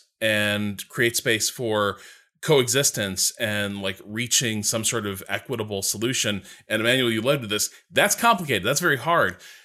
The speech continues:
But rather than any of those positive things coming out of this,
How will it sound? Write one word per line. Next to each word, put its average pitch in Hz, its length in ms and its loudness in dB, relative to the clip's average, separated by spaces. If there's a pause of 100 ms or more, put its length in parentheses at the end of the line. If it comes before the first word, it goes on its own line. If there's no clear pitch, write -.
(300)
But 165 260 6
rather 151 260 6
than 165 380 0 (380)
any 240 180 6
of 185 120 4
those 156 120 2
positive 220 500 0
things 98 300 -4
coming 110 260 -2
out 87 140 -2
of 78 60 -10
this, - 380 -6